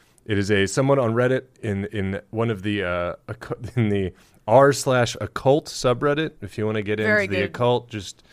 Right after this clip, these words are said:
Speaker 1: shoot on over to the default subreddit for all of the occult. Um, a user,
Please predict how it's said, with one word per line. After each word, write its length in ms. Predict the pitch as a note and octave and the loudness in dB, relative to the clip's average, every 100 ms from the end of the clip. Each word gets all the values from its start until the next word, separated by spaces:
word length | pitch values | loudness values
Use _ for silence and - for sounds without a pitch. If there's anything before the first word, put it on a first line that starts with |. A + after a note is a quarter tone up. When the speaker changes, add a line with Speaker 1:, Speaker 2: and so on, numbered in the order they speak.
| - _ | -20 _
Speaker 1:
shoot 260 | - C3+ A#2+ | -6 -2 0
on 140 | A#2 | 2
over 260 | A2+ G#2 G#2 | 0 0 -2
to 140 | A2 | -4
the 100 | F#2 | -6
default 560 | E2+ A2+ B2+ - A2+ A2 | -4 -2 -2 0 0 0
subreddit 540 | B2+ A2 A2 G#2 G#2 | -2 -2 0 0 -2
for 220 | - G2 | -4 -10
all 320 | - A#2+ D#3 D3 | 0 4 6 4
of 100 | A#2+ | 0
the 140 | A#2 | -2
occult. 460 | G2 G2+ F#2 F#2 _ _ - _ _ | -2 -2 -4 -4 _ _ -20 _ _
Um, 420 | F#2+ F#2 F2 E2+ D#2+ _ _ _ _ _ _ _ | -2 0 0 -4 -10 _ _ _ _ _ _ _
a 80 | G2+ | -2
user, 720 | G#2 A#2 E3 A#2+ C#3 C#3+ C3 | 2 4 6 6 6 4 2